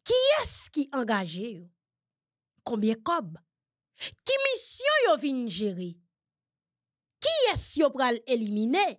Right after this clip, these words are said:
pou konbyen tan yo la? Zafè ti nèg pa piti,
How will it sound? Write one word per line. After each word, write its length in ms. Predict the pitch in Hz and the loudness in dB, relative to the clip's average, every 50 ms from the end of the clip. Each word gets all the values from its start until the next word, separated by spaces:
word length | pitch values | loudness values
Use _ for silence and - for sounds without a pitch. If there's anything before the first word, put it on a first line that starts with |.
| _ _ _ _ _ _ _ _ _ _ _ | _ _ _ _ _ _ _ _ _ _ _
pou 160 | - 440 - - | 0 0 2 2
konbyen 460 | 392 349 311 262 269 277 269 262 269 _ | 2 2 2 2 2 2 2 0 -2 _
tan 360 | _ - 440 523 605 539 427 | _ 0 2 4 4 6 6
yo 100 | 302 262 226 | 6 4 4
la? 260 | 208 202 196 190 170 156 - _ _ _ _ _ _ _ _ _ _ _ _ _ _ _ | 2 0 -2 -4 -4 -8 -14 _ _ _ _ _ _ _ _ _ _ _ _ _ _ _
Zafè 480 | 208 202 175 - - 254 220 214 - 208 | -8 -6 -4 0 0 0 0 0 -4 -6
ti 160 | 180 - - 226 | -6 -4 -4 -4
nèg 240 | 208 196 185 170 | -2 -2 -4 -6
pa 220 | - _ 214 185 - | -4 _ -2 0 0
piti, 400 | - 285 285 - - - 403 | 0 -2 -2 -2 0 2 2